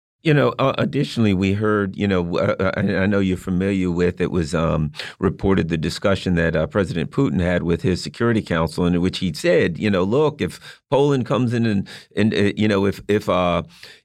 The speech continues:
if the Ukrainians wanna sell off their land to the outsiders, hey, it's theirs. That's none of our business.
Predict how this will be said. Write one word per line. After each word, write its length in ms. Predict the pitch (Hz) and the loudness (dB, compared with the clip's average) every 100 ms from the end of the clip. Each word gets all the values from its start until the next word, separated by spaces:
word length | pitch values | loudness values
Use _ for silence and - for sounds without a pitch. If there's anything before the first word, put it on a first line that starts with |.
| _ | _
if 340 | 104 101 95 - | 0 2 0 -2
the 360 | 98 90 95 - | 0 2 0 0
Ukrainians 680 | 101 101 139 139 123 110 101 | -2 0 0 2 0 0 -2
wanna 180 | 107 98 | -4 -4
sell 320 | - 131 123 | -2 0 2
off 220 | 120 117 | 0 0
their 220 | 117 117 | 0 0
land 400 | 113 127 135 131 | 0 -2 -2 -2
to 80 | 113 | 0
the 80 | 104 | 0
outsiders, 680 | 120 127 - 127 131 131 | -2 -2 -2 0 0 0
hey, 220 | 127 120 110 | 0 0 0
it's 160 | - | -2
theirs. 560 | - 143 143 139 143 - | -2 0 0 -2 -8 -6
That's 300 | 101 117 - | -4 -2 -2
none 160 | 120 113 | 0 2
of 80 | |
our 140 | 113 104 | 2 0
business. 520 | 117 123 160 80 | 0 0 -2 -4